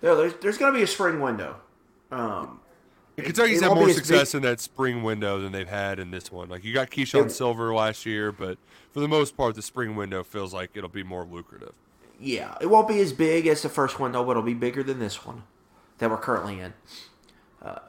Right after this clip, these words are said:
Speaker 1: and so we'll have to, we'll just need to see where they're at. I mean, there's gonna be a lot, I think, in both players and coaches, just figuring out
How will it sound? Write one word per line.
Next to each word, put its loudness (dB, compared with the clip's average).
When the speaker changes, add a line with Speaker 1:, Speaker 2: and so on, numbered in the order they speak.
Speaker 1:
and -8
so 4
we'll -2
have -2
to, -14
we'll -6
just -10
need -4
to -10
see -4
where 0
they're 2
at. 2
I -2
mean, -2
there's 8
gonna 8
be 6
a 8
lot, 12
I 6
think, -4
in 0
both 10
players 4
and -6
coaches, 0
just -4
figuring -2
out 0